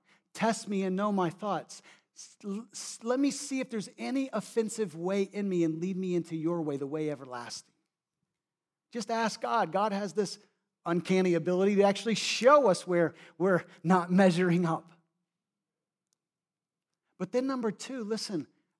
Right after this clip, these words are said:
ask the people around you. A-, ask the people in your life who,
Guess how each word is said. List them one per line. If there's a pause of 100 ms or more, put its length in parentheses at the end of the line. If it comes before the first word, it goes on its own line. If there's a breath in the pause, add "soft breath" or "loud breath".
(180)
ask
the
people
around
you. (1600)
A-,
ask
the
people
in
your
life
who,